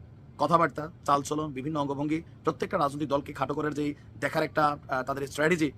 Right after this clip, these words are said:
এগুলো মানুষের কাছে, আপনি বিশ্বাস করেন, মুখ দিয়ে বলতেছে না মানুষ। কেন? বাক স্বাধীনতা কামে থাকলেও, নামে থাকলেও কামে মানুষ ভয় পায়। এখনো চিন্তা করে যে আসিফ নজরুল স্যারের নিয়া, এই যে আমি ভিডিও বানাচ্ছি, আমার অনেকে বলেন, "আওয়ামী লীগের সময় মারা খাইয়া তোমার,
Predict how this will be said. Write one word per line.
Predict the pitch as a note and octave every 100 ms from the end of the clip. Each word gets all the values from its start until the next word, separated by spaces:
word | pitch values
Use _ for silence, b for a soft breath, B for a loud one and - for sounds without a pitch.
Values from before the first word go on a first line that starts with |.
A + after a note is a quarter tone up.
| - - -
এগুলো | F#3 A3+
মানুষের | E3+ E3
কাছে, | F3+ - - - -
আপনি | D#3+
বিশ্বাস | D#3 F3
করেন, | F#3 F#3 - - C#3+
মুখ | E3
দিয়ে | D#3 F3
বলতেছে | D#3+ D#3 D3
না |
মানুষ। | D3 B2 A2+
কেন? | C#3+ G3+ B B B B -
বাক | E3 -
স্বাধীনতা | G3+ A3+ A3
কামে | G#3+ F3+ F3
থাকলেও, | - - A3+ F3+ - - -
নামে | C3+ D#3+ F3+
থাকলেও | G3 G3+
কামে | E3 E3
মানুষ | D#3 D3
ভয় | A#2+ B2+
পায়। | - - - - - - -
এখনো | F#3+ G#3+
চিন্তা | F#3+ G3
করে | F3
যে | D#3
আসিফ | D3 D3+
নজরুল | D#3+
স্যারের | D3 C3+
নিয়া, | F3 F#3+ - B B
এই |
যে | G3
আমি | F3+ A3+
ভিডিও | F#3 F3+
বানাচ্ছি, | F3 E3 - A2+ - - - - - -
আমার | C#3 D#3+
অনেকে | F3+ E3
বলেন, | E3+ C#3+ B B B B
"আওয়ামী | C3+ D#3
লীগের | D#3+ F3
সময় | F#3 G3 G3
মারা | C#3+ C#3+
খাইয়া | D3+ F3
তোমার, | D#3+ E3